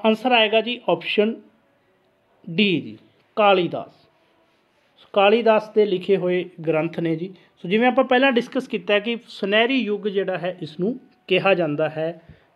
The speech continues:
ਗੁਪਤ ਕਾਲ ਨੂੰ। ਕਾਰਨ ਇਹੀ ਹੈ ਕਿ ਸਾਹਿਤ ਦਾ, ਕਲਾ ਦਾ ਬਹੁਤ ਜ਼ਿਆਦਾ ਜਿਹੜਾ ਹੈ ਵਿਕਾਸ ਹੋਇਆ। ਔਰ ਇਸ ਤੋਂ ਇਲਾਵਾ ਕਾਲੀਦਾਸ ਦੇ ਜਿਹੜੇ ਹੋਰ ਇੰਪੋਰਟੈਂਟ ਗ੍ਰੰਥ ਸੀ, ਉਹ ਸੀ ਜੀ ਮਾਲ ਵਿਕਾਗਰੀ ਨਿਮਿੱਤਰ,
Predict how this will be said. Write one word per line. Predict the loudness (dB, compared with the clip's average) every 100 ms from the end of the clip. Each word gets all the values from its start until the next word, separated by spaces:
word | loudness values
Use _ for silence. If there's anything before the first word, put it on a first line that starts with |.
| 2
ਗੁਪਤ | 2 2 -6
ਕਾਲ | -4 -4 -4
ਨੂੰ। | -10
ਕਾਰਨ | -2 2 4 2 2
ਇਹੀ | 0 2
ਹੈ | 0
ਕਿ | 0
ਸਾਹਿਤ | -6 -2 0 -2 2
ਦਾ, | 2 2
ਕਲਾ | 0 2 2
ਦਾ | 2 0
ਬਹੁਤ | 0 -2 -2 -4
ਜ਼ਿਆਦਾ | -2 0 -2
ਜਿਹੜਾ | -2 -4 -6
ਹੈ | -8 -10 _ -8
ਵਿਕਾਸ | -6 2 2 2 -2
ਹੋਇਆ। | -12 -14 -20 _ _ _ _ _ _ _ _ _ _ 0
ਔਰ | 0
ਇਸ | 2
ਤੋਂ | 4 6
ਇਲਾਵਾ | 6 4 2 0 2
ਕਾਲੀਦਾਸ | 4 4 2 0 -2
ਦੇ | 2 2
ਜਿਹੜੇ | 4 2
ਹੋਰ | 2 0 6 8 8 2 -18 _ _ -6
ਇੰਪੋਰਟੈਂਟ | 0 2 2 2
ਗ੍ਰੰਥ | 0 0 -2 -4
ਸੀ, | -4 -4 -2
ਉਹ | -4
ਸੀ | -2 -4
ਜੀ | -2 0
ਮਾਲ | 2 4 4 4
ਵਿਕਾਗਰੀ | 2 -2 -2 -2 -2 -2
ਨਿਮਿੱਤਰ, | 0 -2 -4 -2 -2